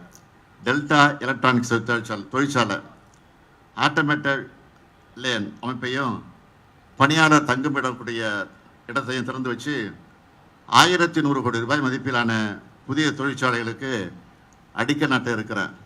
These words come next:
அதே மாதிரி ஏற்கனவே தூத்துக்குடியில நடத்தின மாதிரி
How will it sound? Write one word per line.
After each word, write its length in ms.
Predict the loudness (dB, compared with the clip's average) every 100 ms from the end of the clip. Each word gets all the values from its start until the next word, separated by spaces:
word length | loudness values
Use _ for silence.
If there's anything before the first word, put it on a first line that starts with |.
| -20 -20 _ -20 -20 -20 -20 -6
அதே 240 | 2 6
மாதிரி 240 | 6 4 4
ஏற்கனவே 500 | 0 2 2 4 4 2 -2 -8 -16 -20 -20 -20 -20 -20 -10 4
தூத்துக்குடியில 680 | 4 6 4 6 4 4
நடத்தின 340 | 4 2 0 0
மாதிரி 420 | 0 0 -2 -4